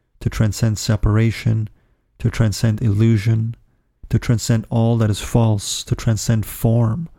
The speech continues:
and awaken to essence, to spirit, to reality, to truth, to love.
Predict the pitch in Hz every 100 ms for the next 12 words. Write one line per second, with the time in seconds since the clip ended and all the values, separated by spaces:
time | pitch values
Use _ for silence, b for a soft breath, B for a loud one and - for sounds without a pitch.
0 | b b b b b - 113 101 110 113
1 | 110 104 - - 123 113 - 98 - 101
2 | - - 123 117 104 - 107 107 104 113
3 | 110 104 113 - - 127 104 - - -
4 | _ - 113 104 104 90 - -